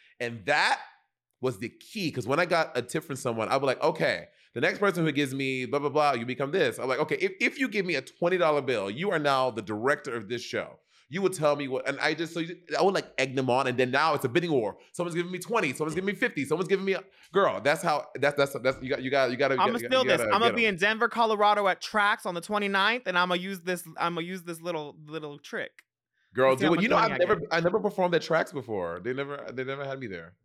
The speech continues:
Speaker 2: Oh, I'll, I'll put in a good word for you while I'm there.
Speaker 1: Please, I would
Speaker 2: Get,
Speaker 1: like to
Speaker 2: get you a
Speaker 1: perform
Speaker 2: little
Speaker 1: at Trax.
Speaker 2: booking, do two numbers. <laughs>
Speaker 1: <laughs> No, I, I,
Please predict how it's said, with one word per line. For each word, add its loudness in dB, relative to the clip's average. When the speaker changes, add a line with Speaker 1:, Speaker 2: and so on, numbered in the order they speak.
Speaker 2:
Oh, 0
I'll, 4
I'll 2
put -4
in -2
a -6
good -8
word -8
for -18
you -12
while -10
I'm -14
there. -16
Speaker 1:
Please, -4
I 4
would 2
Speaker 2:
Get, 2
Speaker 1:
like -2
to -10
Speaker 2:
get -6
you 0
a 4
Speaker 1:
perform 0
Speaker 2:
little 0
Speaker 1:
at 2
Trax. -2
Speaker 2:
booking, -6
do -10
two -10
numbers. -8
<laughs> -10
Speaker 1:
<laughs> 0
No, 2
I, 0
I, 2